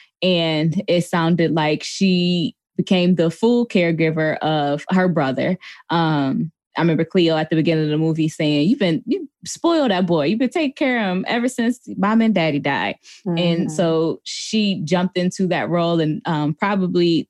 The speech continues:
Speaker 1: displaced a lot of the processing that needed to happen of that grief because she
Speaker 2: Mm.
Speaker 1: jumped into that caregiver role. Um, I think that that sometimes it serves us as a community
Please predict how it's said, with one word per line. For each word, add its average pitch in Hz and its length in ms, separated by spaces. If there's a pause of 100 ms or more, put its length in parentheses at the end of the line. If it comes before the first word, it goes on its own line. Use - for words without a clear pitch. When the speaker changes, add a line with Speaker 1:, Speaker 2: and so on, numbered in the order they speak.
Speaker 1:
displaced 185 680
a 147 100
lot 160 280
of 151 340
the 143 320
processing 175 760
that 160 180
needed 165 280
to 160 100
happen 165 420
of 156 240
that 156 160
grief 175 480 (340)
because 170 300
she 175 120
Speaker 2:
Mm. 151 60
Speaker 1:
jumped 156 280
into 156 340
that 135 240
caregiver 147 480
role. 156 420 (320)
Um, 151 520 (300)
I 165 60
think 180 240
that 190 140
that 156 180
sometimes 156 840 (1600)
it 202 120
serves 202 840 (380)
us 202 280
as 185 200
a 160 80
community 214 720